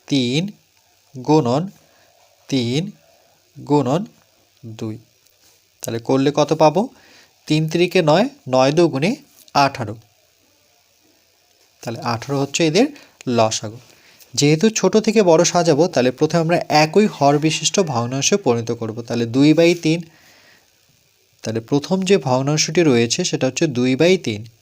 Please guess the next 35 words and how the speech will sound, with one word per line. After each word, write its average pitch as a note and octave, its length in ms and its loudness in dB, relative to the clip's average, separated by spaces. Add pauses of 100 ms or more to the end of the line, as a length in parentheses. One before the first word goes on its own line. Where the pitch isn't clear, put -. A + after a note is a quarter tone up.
(240)
সমান C3 500 -2 (400)
একটি C3 180 -6
লাইন B2+ 360 2
টেনে E3+ 380 2 (520)
আমরা B2 300 0
প্রথমে E3+ 480 0 (420)
দুই B2 240 0
বসাবো, D#3+ 580 2 (320)
দুই B2+ 200 0
বসানোর D#3 420 2
পর E3+ 260 2
গুণ A#2 300 -8
চিহ্ন D3 240 -4
দেব, E3 320 2 (400)
তারপরে D3+ 340 2
তিন D3 300 -4
বসাবো, E3 380 2
তিন C#3 280 -6
বসানোর C#3 320 -2
পরে F3+ 160 2
গুণ A2+ 240 -4
চিহ্ন A2 220 -8
দেব। A2+ 240 -10
দেওয়ার B2+ 360 6
পর C#3 300 4 (500)
এবার F3 220 4
দেখো F#3 200 2
আঠারো C3 360 2
নিয়ে F3 180 0
আসতে E3+ 240 -2
হবে E3+ 140 2
তিনের D#3+ 340 -2
ঘরে E3 200 0
নামতা C#3 340 0
পড়ে। D#3 260 0